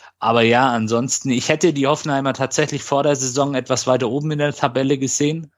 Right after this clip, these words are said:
Hat mich dann noch überrascht, dass sie so weit hinten sind, sogar hinter uns. Ja, aber unterm Strich, ähm, erwarte ich, ähm,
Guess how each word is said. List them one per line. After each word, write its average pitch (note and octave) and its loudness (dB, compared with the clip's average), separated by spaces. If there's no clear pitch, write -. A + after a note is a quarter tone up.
Hat - -4
mich B2+ 0
dann B2+ 4
noch C3 4
überrascht, B2 2
dass C3 0
sie A#2 -8
so B2 -6
weit C#3 -2
hinten C3+ -8
sind, C#3 -6
sogar A#2 2
hinter A#2 2
uns. - -4
Ja, G#2+ 2
aber A#2 4
unterm D3 2
Strich, - 0
ähm, C3 2
erwarte B2 2
ich, C3+ -6
ähm, B2 -4